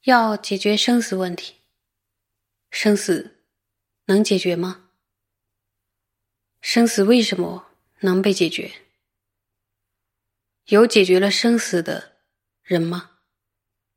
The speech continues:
如果有的话，他会帮我们吗？那能够医治生死之病的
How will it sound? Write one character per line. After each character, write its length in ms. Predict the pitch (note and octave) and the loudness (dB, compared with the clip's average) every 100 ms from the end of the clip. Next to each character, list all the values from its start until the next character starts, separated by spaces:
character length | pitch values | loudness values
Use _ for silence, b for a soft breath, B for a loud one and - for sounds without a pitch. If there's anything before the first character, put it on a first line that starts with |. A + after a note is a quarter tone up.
| _ _ _ _ _ _ _ _ _ | _ _ _ _ _ _ _ _ _
如 200 | - G3+ | 0 4
果 100 | A3 | 4
有 240 | A#3 G3+ C#3+ | 4 4 0
的 140 | D#3+ | -4
话， 380 | E3 E3 - _ _ _ _ | -8 -12 -14 _ _ _ _
他 640 | - G3 F#3 F3+ F#3 _ _ | -4 0 0 -2 -8 _ _
会 100 | G#3+ | -2
帮 240 | G3+ G3+ F#3+ | 2 2 0
我 100 | E3+ | -4
们 140 | - | -10
吗？ 200 | F3 - _ _ _ _ _ _ _ _ _ _ _ _ _ _ _ _ _ - | -14 -20 _ _ _ _ _ _ _ _ _ _ _ _ _ _ _ _ _ 2
那 340 | G#3 G3 G3 | 2 2 -2
能 180 | G3 F#3+ | 0 2
够 140 | G3 G#3 | 4 2
医 180 | A3 G#3+ | 2 0
治 220 | A3 G#3+ | 0 0
生 300 | - A3+ A3+ | 0 2 2
死 260 | - F3+ | 0 -6
之 140 | F3 G3 | -4 -2
病 260 | G#3+ G3 | 0 0
的 380 | F3 E3 - _ | 0 -6 -10 _